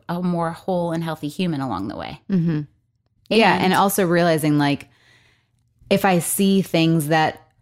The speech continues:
Speaker 2: are gonna bring up my past trauma, like, why am I, like, that's just not healthy for me to stay
Speaker 1: Mm,
Speaker 2: in,
Speaker 1: no.
Speaker 2: you know? And,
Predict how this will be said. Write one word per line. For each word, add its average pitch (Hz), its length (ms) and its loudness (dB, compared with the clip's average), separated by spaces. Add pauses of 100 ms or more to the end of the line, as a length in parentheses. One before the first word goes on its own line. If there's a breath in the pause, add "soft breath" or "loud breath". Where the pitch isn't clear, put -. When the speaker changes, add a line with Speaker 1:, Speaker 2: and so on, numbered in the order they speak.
(260)
Speaker 2:
are 175 120 4
gonna 165 240 2
bring 160 300 2
up 165 180 0
my 160 120 0
past 156 360 -4
trauma, 156 340 2
like, 160 180 0
why 156 460 2
am 151 180 2
I, 143 360 -2 (480)
like, 175 240 0
that's 165 320 -2
just 180 160 -2
not 151 100 2
healthy 143 460 -4
for 139 160 -6
me 139 160 2
to 135 280 -4
stay 139 320 -2
Speaker 1:
Mm, - 100 -8
Speaker 2:
in, - 60 -6
Speaker 1:
no. 156 240 -2 (100)
Speaker 2:
you 165 140 -2
know? 151 300 2
And, 143 420 0